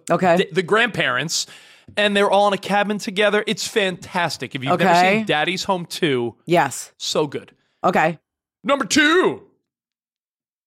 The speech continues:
Speaker 2: Four Christmases with Vince Vaughn and Reese Witherspoon.
Speaker 1: I've, wait,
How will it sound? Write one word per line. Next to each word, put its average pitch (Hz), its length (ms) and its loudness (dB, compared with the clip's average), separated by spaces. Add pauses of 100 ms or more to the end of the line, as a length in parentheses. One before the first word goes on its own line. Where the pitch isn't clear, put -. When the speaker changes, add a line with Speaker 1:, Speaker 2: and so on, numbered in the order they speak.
(140)
Speaker 2:
Four 220 240 2
Christmases 120 680 -4
with 117 140 -6
Vince 147 260 -4
Vaughn 143 420 -2
and 127 160 -10
Reese 131 180 -8
Witherspoon. 104 500 -12 (1500)
Speaker 1:
I've, 254 320 2 (360)
wait, 185 300 -4